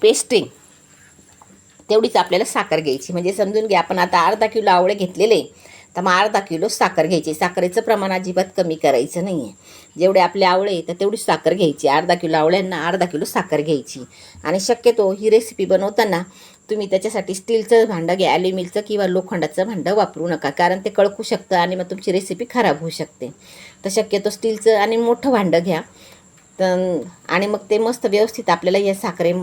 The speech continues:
साखर कुकरमध्ये टाकून घेतली मी आता. आणि नंतर मग जे आवळ्याची पेस्ट बनवली आहे, ती पण त्याच्यात आपण टाकून घेऊ आणि व्यवस्थित अशी मिक्स करून घ्यायची अशा पद्धतीने.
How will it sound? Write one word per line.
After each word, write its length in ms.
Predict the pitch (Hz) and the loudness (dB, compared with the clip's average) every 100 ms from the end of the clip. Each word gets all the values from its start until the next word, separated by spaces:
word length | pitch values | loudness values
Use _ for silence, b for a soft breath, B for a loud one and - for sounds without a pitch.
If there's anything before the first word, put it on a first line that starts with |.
| 190 | -4
साखर 320 | 220 190 185 | -2 0 -2
कुकरमध्ये 480 | 175 175 180 202 190 | -4 -4 -2 -2 -4
टाकून 320 | 185 202 233 | -2 -4 -4
घेतली 300 | 214 185 170 | -6 -6 -4
मी 140 | 160 151 | -2 -2
आता. 240 | 131 214 269 b b b b | 0 -2 -2 b b b b
आणि 160 | 143 160 | -6 -2
नंतर 320 | 170 190 220 | -2 -2 -2
मग 120 | 214 | 0
जे 120 | 214 214 | 0 0
आवळ्याची 520 | - 170 185 190 185 | 2 2 4 2 -2
पेस्ट 280 | 196 190 190 | -4 -4 -4
बनवली 340 | 175 180 208 | -4 -4 -4
आहे, 120 | 165 | -4
ती 140 | 175 160 | -6 -6
पण 140 | - 180 | -4 -4
त्याच्यात 280 | 175 180 | -4 -4
आपण 260 | 170 - 196 311 b b b b - | -6 -6 -8 -8 b b b b -6
टाकून 300 | 175 175 180 | -6 -4 -8
घेऊ 140 | 175 127 - | -8 -10 -8
आणि 140 | 147 | -6
व्यवस्थित 460 | 165 175 190 190 175 | 0 0 0 -4 -6
अशी 200 | 180 - | -6 -4
मिक्स 340 | 277 220 202 - | -2 -2 -4 -2
करून 260 | 180 170 | 0 0
घ्यायची 360 | 190 165 - 151 | 0 -4 -4 -4
अशा 240 | 160 - | -4 -4
पद्धतीने. 520 | 175 151 156 - 101 | -6 -6 -8 -12 -14